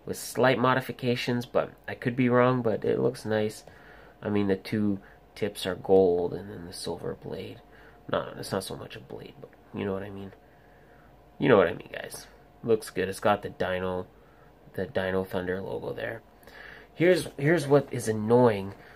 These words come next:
So this piece is removable, which I guess is good. The way you have to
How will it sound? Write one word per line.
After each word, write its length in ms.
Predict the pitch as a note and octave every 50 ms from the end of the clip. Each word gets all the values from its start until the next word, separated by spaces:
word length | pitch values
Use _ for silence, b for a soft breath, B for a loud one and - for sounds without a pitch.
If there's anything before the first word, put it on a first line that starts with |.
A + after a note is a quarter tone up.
| B B
So 160 | B - - C#3
this 200 | D3+ F#3 F#3 -
piece 420 | - - D3+ C#3 C3 - - -
is 240 | - - D3 C#3+ D3
removable, 640 | D3 A#2+ A2 G2 G2 G2 G2 G2 F#2+ G2 F#2+ F#2+
which 220 | F#2 G2 F#2+ - G2
I 80 | F#2+
guess 260 | F#2 G2+ G2 F#2+ -
is 140 | F2+ F2 -
good. 400 | - - A2 A#2+ C3+ C#3 - - b b b b b b b b b b - - - - B B B B B B B B B B B B B B B B B - - - _ _ -
The 80 | B2
way 480 | A2+ G#2+ C3 C#3 D3+ E3 F3+ D#3+ - -
you 160 | - A#2 A#2
have 320 | A2+ - A#2+ A2+ A2+ - -
to 200 | A#2 A2 G#2+